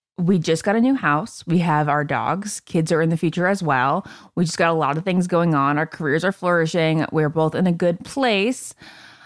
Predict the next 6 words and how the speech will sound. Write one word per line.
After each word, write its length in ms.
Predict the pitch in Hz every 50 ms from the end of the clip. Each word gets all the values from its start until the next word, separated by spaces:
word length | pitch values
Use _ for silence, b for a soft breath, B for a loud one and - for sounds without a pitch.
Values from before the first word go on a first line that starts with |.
| B B B
Um, 600 | - 151 165 165 165 160 160 160 160 160 160 165 - _ _ _ _ _ _ _ - _ _ _ _ _
and 120 | - 185 175
as 160 | 170 165 -
far 360 | - - 190 180 185 185 170
as 420 | - - 170 165 160 160 160 - -
making 500 | 170 175 170 165 - 185 170 160 165 -